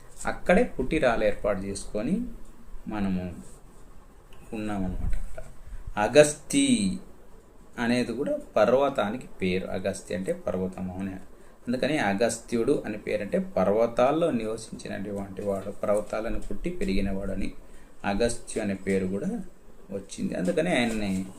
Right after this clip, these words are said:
అగస్త్యుడు అని పేరుతో ఆయన్ని పిలు-, పిలుస్తామన్నమాట.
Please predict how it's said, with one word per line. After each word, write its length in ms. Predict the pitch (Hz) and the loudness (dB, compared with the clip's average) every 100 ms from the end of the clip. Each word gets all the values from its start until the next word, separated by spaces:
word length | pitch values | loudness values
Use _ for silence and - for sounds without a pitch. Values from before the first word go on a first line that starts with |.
| - - - | -16 -12 -4
అగస్త్యుడు 840 | 101 117 113 - 117 101 98 98 | 2 2 2 -2 -2 0 2 2
అని 160 | 95 131 | 2 0
పేరుతో 520 | 180 - 98 98 - | -2 2 2 2 2
ఆయన్ని 280 | 185 101 127 | 2 2 -2
పిలు-, 520 | 143 92 90 - - | -6 -10 -10 -12 -8
పిలుస్తామన్నమాట. 760 | 104 98 - - 95 95 95 95 | -4 -4 -4 -4 -2 -4 -6 -8